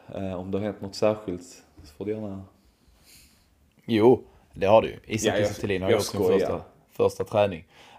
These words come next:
Speaker 2: Eh, så att nu får vi vara lite seriösa, Gustav, och, eh, bryta ner det i beståndsdelar. Men, eh, nej, men fan, spontana känslan är väl att, alltså, även om det, vi visste förra gången vi hördes att, att, att det var klart,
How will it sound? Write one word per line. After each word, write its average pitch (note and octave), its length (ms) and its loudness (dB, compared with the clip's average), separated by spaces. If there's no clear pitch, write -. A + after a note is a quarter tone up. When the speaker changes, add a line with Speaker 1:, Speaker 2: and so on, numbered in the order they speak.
Speaker 2:
Eh, F2 300 -2
så F2 140 -6
att - 200 -6
nu C#3 240 0
får C3 120 -4
vi C3 60 2
vara C3 100 6
lite G2 180 0
seriösa, F#2 460 0
Gustav, D2 340 -10
och, - 360 -14
eh, D2 140 -10
bryta G#2+ 500 0
ner G2+ 180 2
det F#2+ 180 2
i E2+ 60 -2
beståndsdelar. F2 760 -2
Men, G#2+ 320 4
eh, G#2 240 4
nej, B2 140 8
men B2 140 6
fan, - 380 4
spontana G#2+ 440 2
känslan G2+ 380 -2
är F#2+ 80 0
väl F#2 100 -4
att, - 240 -6
alltså, F#2 220 -4
även F#2 240 0
om F#2 100 -4
det, F#2 100 0
vi F#2 160 -6
visste F2 420 -6
förra G2 240 2
gången F#2 200 0
vi F#2 100 0
hördes F2+ 320 -2
att, - 200 -12
att, - 300 -12
att - 100 -16
det E2 80 -14
var F2+ 80 -6
klart, E2+ 300 -2